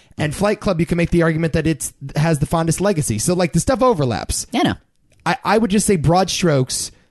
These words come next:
Speaker 1: Blair Witch wins impact, Matrix wins legacy, Fight Club wins quality.
Speaker 2: I agree.
Speaker 1: Okay?
Speaker 2: Yeah.
Speaker 1: So what were you gonna say?
Speaker 2: Uh,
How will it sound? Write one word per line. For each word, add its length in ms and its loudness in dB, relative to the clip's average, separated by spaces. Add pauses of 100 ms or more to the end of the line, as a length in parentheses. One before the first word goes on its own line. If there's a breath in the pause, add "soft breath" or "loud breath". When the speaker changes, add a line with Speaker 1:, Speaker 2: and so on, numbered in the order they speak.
Speaker 1:
Blair 260 2
Witch 220 2
wins 200 0
impact, 540 0
Matrix 460 -2
wins 340 -2
legacy, 640 0
Fight 280 -6
Club 220 -4
wins 160 -2
quality. 480 -6
Speaker 2:
I 100 -8
agree. 220 -16 (540)
Speaker 1:
Okay? 340 -2
Speaker 2:
Yeah. 180 -12 (200)
Speaker 1:
So 160 -2
what 80 2
were 80 0
you 100 0
gonna 100 -4
say? 240 -10 (800 loud breath)
Speaker 2:
Uh, 300 2